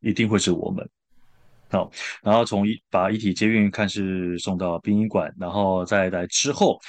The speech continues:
所有的一些丧事的内容跟规划，还有再就是人员的安排，呃，车辆的调度，这个都是我们礼仪师的工作。其实礼仪师的工作其实就很像一个电影导演一样。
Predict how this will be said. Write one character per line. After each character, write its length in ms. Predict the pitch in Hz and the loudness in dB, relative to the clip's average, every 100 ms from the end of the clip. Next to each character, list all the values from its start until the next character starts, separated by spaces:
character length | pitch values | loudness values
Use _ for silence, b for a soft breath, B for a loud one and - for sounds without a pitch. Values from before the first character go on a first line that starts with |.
| B B | B B
所 180 | - 135 | 2 4
有 120 | 113 | 4
的 100 | 98 | 0
一 40 | 107 | -2
些 160 | 120 | 0
丧 240 | 113 127 131 | 0 0 0
事 200 | - 101 | -4 -4
的 160 | 90 | -2
内 200 | 113 127 | 0 0
容 200 | 90 87 92 | -2 -4 -6
跟 200 | 123 120 | -6 -2
规 200 | 127 117 | 2 2
划， 300 | - 110 - - | 4 0 0 -4
还 80 | |
有 240 | 104 92 90 | -2 -2 0
再 180 | 107 92 | 0 0
就 140 | 104 | -4
是 200 | 101 92 | -6 -4
人 200 | 95 104 | 0 2
员 160 | 107 95 | 2 0
的 80 | 101 | 0
安 180 | 107 104 | -2 -2
排， 360 | - 87 80 - B B - | -2 -4 -4 -8 B B -6
呃， 440 | 90 85 82 82 87 | -2 -2 -2 -2 -2
车 260 | - 131 | 2 4
辆 180 | 131 120 | 4 4
的 60 | 95 | 2
调 260 | - 104 - | 4 4 4
度， 280 | 123 90 101 | 2 2 -2
这 140 | - 120 | -4 0
个 120 | 101 | 2
都 160 | 117 | 2
是 240 | 113 127 104 | 4 2 2
我 180 | 110 87 | -2 -2
们 180 | 85 80 82 80 80 | -6 -10 -10 -12 -6
礼 200 | 85 90 | -2 0
仪 20 | |
师 200 | 90 120 | 0 0
的 140 | 107 | 0
工 180 | - 82 76 | 0 -2 0
作。 200 | 87 - B B B B | -2 -2 B B B B
其 100 | - | 6
实 120 | 247 | 8
礼 140 | 190 117 | 10 8
仪 40 | |
师 100 | 117 | 8
的 80 | 151 | 6
工 160 | 156 143 | 6 6
作 140 | 139 | 6
其 140 | 135 | 6
实 120 | 123 117 | 4 6
就 200 | 135 113 | 6 6
很 300 | - 85 78 | 4 -2 0
像 340 | - 110 98 | 0 0 0
一 140 | 101 98 | -4 -8
个 340 | - 90 85 87 | -4 -2 -2 -4
电 180 | 143 113 | 0 0
影 180 | 85 76 - | 0 -4 -4
导 220 | 85 98 | 0 0
演 180 | 95 - 73 | -2 -10 -6
一 60 | |
样。 140 | 87 | -4